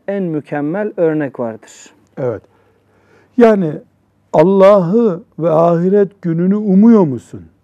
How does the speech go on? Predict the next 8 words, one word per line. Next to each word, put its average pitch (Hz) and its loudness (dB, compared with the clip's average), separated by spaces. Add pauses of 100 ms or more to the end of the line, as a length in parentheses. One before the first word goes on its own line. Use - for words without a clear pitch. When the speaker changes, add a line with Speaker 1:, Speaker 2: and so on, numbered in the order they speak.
(920)
Speaker 2:
Öyle 147 0
bir 147 -10
dert 147 0
var 165 -2
mı? 107 -16 (600)
Allah'ı 196 2
zikredenlerden 165 -4
misin? 131 -12